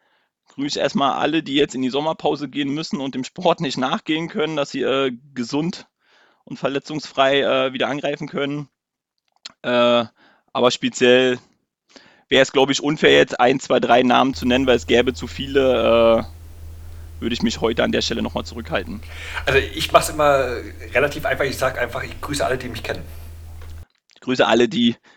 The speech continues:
Speaker 1: grüße alle, die mich kennen. Ich denke, das ist, äh, auch ganz gut und, äh, ich grüße alle, die, äh, wie gesagt, dieser, dieser Sportart alles geben. Und vor allem doch, ich möchte, äh, nicht namentlich welche grüßen, ich möchte wirklich diejenigen grüßen, die alles,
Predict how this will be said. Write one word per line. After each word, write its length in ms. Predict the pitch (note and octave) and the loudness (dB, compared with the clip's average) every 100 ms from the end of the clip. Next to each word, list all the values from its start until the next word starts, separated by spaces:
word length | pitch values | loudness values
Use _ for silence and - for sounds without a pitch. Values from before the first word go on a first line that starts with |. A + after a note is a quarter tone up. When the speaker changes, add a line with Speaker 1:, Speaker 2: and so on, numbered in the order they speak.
| _ _ _ | _ _ _
Speaker 1:
grüße 300 | C#3 D3 C#3+ | -2 2 4
alle, 240 | B2+ C#3 | 6 4
die 120 | B2 | 2
mich 160 | C3 B2 | -2 0
kennen. 300 | - A#2 A2+ - | 2 2 -2 -6
Ich 80 | |
denke, 300 | - A#2+ A#2+ | -4 0 2
das 200 | A2+ A#2+ | 2 0
ist, 120 | A#2 G#2+ | -4 0
äh, 20 | |
auch 540 | G#2 A2 G#2+ - B2 | 2 4 2 0 -2
ganz 200 | - B2 | -2 -4
gut 240 | - C3+ A2 | -4 -6 -4
und, 160 | A#2 | -2
äh, 460 | G#2+ A#2 A#2 A2+ A2+ | 2 4 4 4 0
ich 140 | A#2 | -4
grüße 280 | - C3 A#2 | -6 0 2
alle, 240 | A2+ B2 | 2 2
die, 380 | A#2 A#2 A#2 A#2 - - - - - - - - - - | 0 0 0 0 -4 -12 -12 -14 -16 -16 -16 -16 -8 2
äh, 340 | G#2+ A2 G#2+ - - - - | 6 6 4 -2 -14 -14 -8
wie 100 | A#2 | -6
gesagt, 380 | A2 A2 A2+ | 2 2 2
dieser, 500 | F3+ A2+ G#2 G#2 - - - - - | -4 -2 -2 0 -2 -4 -12 -16 -14
dieser 220 | A2+ G#2+ | -6 -6
Sportart 720 | - - A2+ A#2+ G2+ G#2+ G#2 | -6 -6 -4 -2 2 2 0
alles 240 | - A#2+ - | -4 -4 -4
geben. 200 | A#2+ A#2 | -2 -2
Und 80 | A#2+ | 2
vor 120 | B2 | 4
allem 180 | E3+ F#3 | 4 4
doch, 200 | G3 - | 2 0
ich 140 | C#3+ | -6
möchte, 460 | E3+ G3+ G#3 G#3 F#3 | -2 2 4 4 4
äh, 340 | E3 F3 E3+ D3 | 2 2 0 -2
nicht 180 | D3 C#3 | -4 0
namentlich 440 | C3 F3 G#3+ G3 | 2 2 -2 -4
welche 220 | F#3+ F3+ | -4 -4
grüßen, 240 | - F#3 F3 | -6 -4 -4
ich 80 | |
möchte 300 | D#3 D3 D3+ | -4 -4 -4
wirklich 320 | C#3 - C3 A#2 | -8 -8 -8 -4
diejenigen 500 | G3 D#3+ D#3 D#3 B2+ | -4 -4 -4 -4 -4
grüßen, 300 | D3 - C3+ | -4 -4 -4
die 100 | - | 0
alles, 380 | A#2+ C#3+ - | 2 2 0